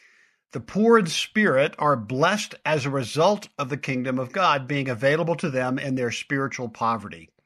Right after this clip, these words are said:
But today, the words poor in spirit no longer convey the sense of spiritual words.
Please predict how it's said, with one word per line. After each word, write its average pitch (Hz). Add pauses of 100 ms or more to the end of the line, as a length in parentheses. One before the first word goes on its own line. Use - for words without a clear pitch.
(540)
But 143
today, 233
the 156
words 165
poor 185
in 135
spirit 160
no 175
longer 160
convey 139
the 131
sense 160
of 117
spiritual 139
words. 107